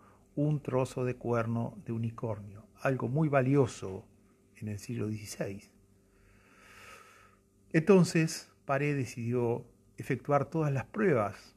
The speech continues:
para comprobar las propiedades del unicornio, de las que llevó un minucioso registro y publicó una obra, El discurso del unicornio, donde teoriza sobre el posible origen,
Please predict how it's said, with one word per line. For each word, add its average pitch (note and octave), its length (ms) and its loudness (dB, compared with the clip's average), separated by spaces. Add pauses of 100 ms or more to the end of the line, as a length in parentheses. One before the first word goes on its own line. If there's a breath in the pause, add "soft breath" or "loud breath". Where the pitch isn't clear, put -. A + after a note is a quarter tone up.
para B2+ 200 -6
comprobar B2 440 0
las B2+ 140 -2
propiedades B2 560 2
del A2+ 160 -2
unicornio, G#2 720 -10 (420)
de B2+ 160 2
las A#2+ 140 2
que C3 100 -4
llevó C3+ 360 4
un A#2+ 340 2
minucioso A#2+ 580 -2
registro B2 720 -6 (340 soft breath)
y B2+ 120 -2
publicó B2 560 2
una B2+ 240 4
obra, C3+ 540 4 (120)
El A#2 180 0
discurso D#3 640 0
del B2 160 2
unicornio, - 720 -4 (800 soft breath)
donde G#3 240 2
teoriza F3+ 580 2
sobre A2 420 -4
el A2 220 -4
posible B2 480 -4
origen, A2+ 720 -2